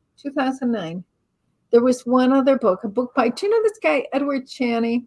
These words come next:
Chaney? Chaney was very interesting. He was, uh, the head of Astara in California, and he had this idea, brilliant idea, actually. And the idea was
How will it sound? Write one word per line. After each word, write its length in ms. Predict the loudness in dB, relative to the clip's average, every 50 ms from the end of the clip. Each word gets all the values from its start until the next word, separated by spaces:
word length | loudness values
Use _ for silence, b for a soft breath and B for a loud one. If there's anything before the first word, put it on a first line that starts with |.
| -8 _ _
Chaney? 440 | -6 -4 0 0 0 0 0 -2 -4 -8 _ _ _ _ _ _ _ _ _ _ _ _
Chaney 360 | -4 -2 0 2 2 4 4 4
was 140 | 2 2
very 340 | 0 0 2 2 2 2 2
interesting. 600 | 0 0 0 -2 -4 -4 -6 -6 -6 -4 -4 -4
He 240 | -2 0 0 0 0
was, 300 | 0 0 -2 -2 -2 -2
uh, 200 | -2 -2 -2 -2 -2
the 140 | -2 0 0
head 180 | 2 2 2 2
of 80 | 2
Astara 840 | 0 -2 -4 -6 -6 -2 0 2 2 2 2 0 0 0 -2 -4 -6 -6 -2
in 240 | -2 0 0 0
California, 840 | -2 -2 -2 0 0 0 0 -2 -4 -4 -4 -4 -4 -6 -6 -8 -8 -12 _ _ _ _ _ _ -2 0
and 260 | 2 4 4 2 0 -2 -4
he 340 | -2 0 0 0 2 2 2
had 200 | 2 2 2 2
this 260 | 0 0 0 -2 -4
idea, 560 | -4 -4 -4 -4 -2 -2 -2 -2 -2 -2 -4 -10 _ -2
brilliant 360 | -2 0 0 0 -2 -2 0
idea, 360 | 0 0 0 0 -2 -2 -2
actually. 580 | -2 -4 -6 -8 -8 -10 -12 -10 -10 -10 -10 -10 _ b b b b _ 0
And 100 | 2 2
the 120 | 4 2
idea 460 | 2 2 0 2 2 0 0 0 -2
was 680 | -2 -2 -2 -2 -2 -2 -4 -4 -4 -6 -8 -10 -16 _